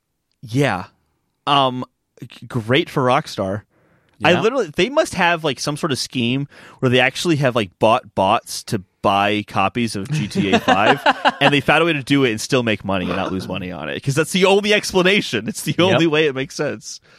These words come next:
Speaker 1: Um, and also, it's, if any game is safe to be on Game Pass, it's G T A five because no <laughs> one else, like, I don't think many people are actually gonna download it. I mean, I downloaded it off Game Pass because I already had it on my P S five, but I'd rather put a large game on my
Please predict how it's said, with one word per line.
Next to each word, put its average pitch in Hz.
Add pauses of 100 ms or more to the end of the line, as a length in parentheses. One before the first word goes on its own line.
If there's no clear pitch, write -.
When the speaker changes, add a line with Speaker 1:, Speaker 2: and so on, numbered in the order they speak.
(520)
Speaker 1:
Um, 143
and 175
also, 180 (100)
it's, 127 (920)
if 151
any 180
game 156
is 139
safe 127
to 139
be 127
on 113
Game 101
Pass, 120
it's -
G 107
T 107
A 101
five 98
because 98 (100)
no 113
<laughs> 90
one - (100)
else, -
like, 107 (520)
I 147
don't 226
think 208
many 185
people 170
are -
actually 160
gonna 151
download 135
it. -
I 175
mean, 165
I 147
downloaded 98
it 90
off 95
Game 95
Pass 92
because 98
I 98
already 101
had 101
it -
on 92
my 92
P 95
S -
five, 101
but 92 (420)
I'd 101
rather 101
put 104
a 101
large 98
game 104
on 95
my 92